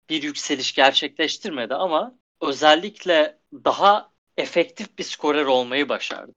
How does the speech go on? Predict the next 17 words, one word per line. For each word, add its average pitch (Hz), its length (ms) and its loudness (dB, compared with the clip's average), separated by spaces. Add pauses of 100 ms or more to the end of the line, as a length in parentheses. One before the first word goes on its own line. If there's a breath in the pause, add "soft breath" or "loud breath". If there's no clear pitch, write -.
(120)
Yani 123 480 2 (100)
yüzde 139 320 -4
kırk - 260 -12
üçten 180 400 -2
kırk - 280 -8
altıya 143 340 2
çıkardı 101 540 -4 (120)
şut - 340 -12
yüzdesini. 107 580 -12 (360)
İşte - 500 0 (260)
bu 139 160 -2
şut - 280 -8
yüzdelerinde 139 600 -2
çok - 360 -10
önemli 123 380 -4
olarak 113 480 0 (300)
görülen 117 500 0